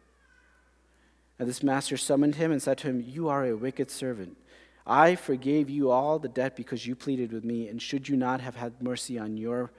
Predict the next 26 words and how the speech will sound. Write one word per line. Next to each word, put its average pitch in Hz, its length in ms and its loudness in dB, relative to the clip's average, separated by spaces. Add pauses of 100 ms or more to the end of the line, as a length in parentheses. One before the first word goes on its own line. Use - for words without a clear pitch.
(200)
fellow 120 260 2
servant 117 420 -2
as 107 100 -6
I 110 120 -2
had 110 180 -6
mercy 110 340 -6
on 95 200 -8
you?' 90 280 -8 (840)
And 120 100 2
in 127 120 2
anger, 127 480 2 (1120)
his - 180 -8
master 120 400 -2
delivered 107 580 -2
him 107 120 -4
to 107 80 -12
the 101 80 -10
jailers 95 680 -4
until 107 280 -8
he 101 180 -8
should - 200 -12
pay 101 140 -10
back 95 260 -10
all 90 140 -10
his 85 140 -14
debt." 76 220 -14